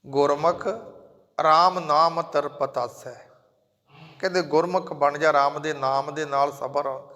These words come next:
"ਖੋਜਤ ਪਾਵੋ ਸਹਿਜ ਹਰੇ", ਖੋਜਤ ਪਾਵੋ,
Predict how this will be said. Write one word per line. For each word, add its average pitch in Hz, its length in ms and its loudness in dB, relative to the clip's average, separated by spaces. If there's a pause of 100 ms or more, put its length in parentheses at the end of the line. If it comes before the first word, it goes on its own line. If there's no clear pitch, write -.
(1600)
"ਖੋਜਤ 208 560 2
ਪਾਵੋ 175 600 2
ਸਹਿਜ 175 440 2
ਹਰੇ", 127 380 -2 (1080)
ਖੋਜਤ 175 480 0
ਪਾਵੋ, - 640 -12